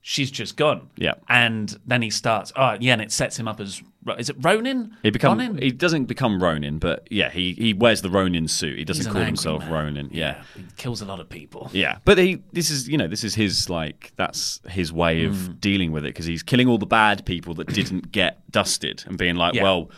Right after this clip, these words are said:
Speaker 2: my family got dusted and they were good people, so why do you deserve to live at all?"
Speaker 1: And the, the Russos are such economical, uh, filmmakers because they, they have one shot in the opening bit, which is
Speaker 2: Mm.
Speaker 1: just,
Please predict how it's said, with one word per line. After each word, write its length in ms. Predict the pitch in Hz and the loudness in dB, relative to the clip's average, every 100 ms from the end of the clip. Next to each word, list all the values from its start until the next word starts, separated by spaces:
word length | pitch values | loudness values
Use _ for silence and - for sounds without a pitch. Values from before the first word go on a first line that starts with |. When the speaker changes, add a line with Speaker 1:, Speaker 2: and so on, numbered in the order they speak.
| - | -4
Speaker 2:
my 200 | 104 120 | 2 2
family 360 | - 101 82 78 | 4 2 0 -4
got 160 | 73 | -8
dusted 260 | 76 73 85 | -10 -10 -6
and 40 | 85 | -4
they 60 | |
were 80 | 78 | -4
good 260 | 78 101 - | 0 -2 -2
people, 340 | - - - | -12 -12 -12
so 120 | - | -8
why 200 | 90 90 | -4 -2
do 80 | 85 | -2
you 100 | 87 | -6
deserve 320 | 80 78 78 - | -6 -8 -8 -6
to 80 | |
live 240 | 80 78 - | -6 -6 -8
at 160 | - | -8
all?" 300 | 101 76 - - _ _ | -6 -6 -8 -16 _ _
Speaker 1:
And 120 | 151 | 2
the, 100 | 160 | 4
the 140 | 147 156 | 4 2
Russos 400 | 175 208 170 135 | 2 2 0 0
are 40 | |
such 280 | 131 170 - - | -2 -2 -4 -6
economical, 920 | 160 135 131 123 117 117 110 101 - - - - - - - - | -2 4 4 4 0 -4 -4 -4 -10 -18 -20 -20 -20 -20 -16 -4
uh, 200 | 110 - - _ - - | -2 -2 -8 _ -20 -6
filmmakers 800 | - 139 127 95 80 82 67 - - | 0 2 4 0 -4 -8 -8 -10 -8
because 280 | 110 131 123 | -6 -2 0
they, 220 | 127 - - _ _ _ _ | 0 -2 -10 _ _ _ _
they 120 | 139 | -2
have 220 | 135 151 123 | 2 2 4
one 220 | 175 170 | 4 4
shot 260 | - 175 123 | 4 2 2
in 60 | |
the 120 | 113 | 2
opening 340 | 113 127 113 98 | 2 2 0 -4
bit, 200 | 90 - | -6 -8
which 160 | 113 95 | -2 0
is 120 | 82 | 0
Speaker 2:
Mm. 40 | |
Speaker 1:
just, 340 | 80 180 - | 2 0 -2